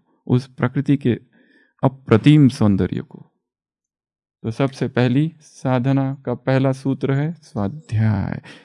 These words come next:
जो मुरली सुनोगे आज, सुनना काफी नहीं है, पढ़ना है। और पढ़ते हुए कैसे पढ़ोगे? जैसे ये मेरे लिए है, जैसे एक एक शब्द live है,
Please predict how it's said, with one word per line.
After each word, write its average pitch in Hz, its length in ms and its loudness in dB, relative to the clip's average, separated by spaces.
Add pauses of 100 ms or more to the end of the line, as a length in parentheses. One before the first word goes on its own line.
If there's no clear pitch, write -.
(120)
जो 127 140 6
मुरली 147 360 6
सुनोगे 139 460 4
आज, 104 220 0
सुनना 151 440 2
काफी 131 320 4
नहीं 131 180 6
है, 135 180 4
पढ़ना 107 300 6
है। - 300 -2 (1600)
और 120 140 2
पढ़ते 131 340 2
हुए 151 220 2
कैसे 139 320 -2
पढ़ोगे? 151 420 -2 (360)
जैसे 127 380 0
ये 131 160 2
मेरे 123 280 4
लिए - 260 -2
है, 113 180 -10 (200)
जैसे 127 520 2 (840)
एक 120 220 0
एक 127 160 0
शब्द 120 460 0
live 117 500 6
है, 110 200 -2